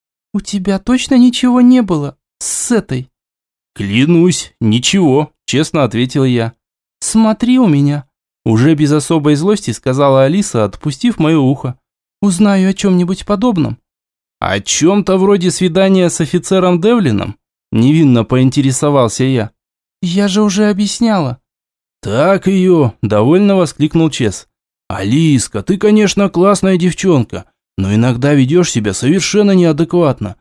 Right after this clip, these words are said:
Кто со мной согласен, поднимите руки". Мы с Вильхиором почти синхронно подняли руки,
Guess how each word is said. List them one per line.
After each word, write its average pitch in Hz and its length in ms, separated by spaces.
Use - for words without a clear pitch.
Кто - 300
со 117 140
мной 208 200
согласен, 202 600
поднимите 180 520
руки". 180 480
Мы 156 220
с - 80
Вильхиором 185 560
почти 120 320
синхронно 180 560
подняли 127 440
руки, 131 460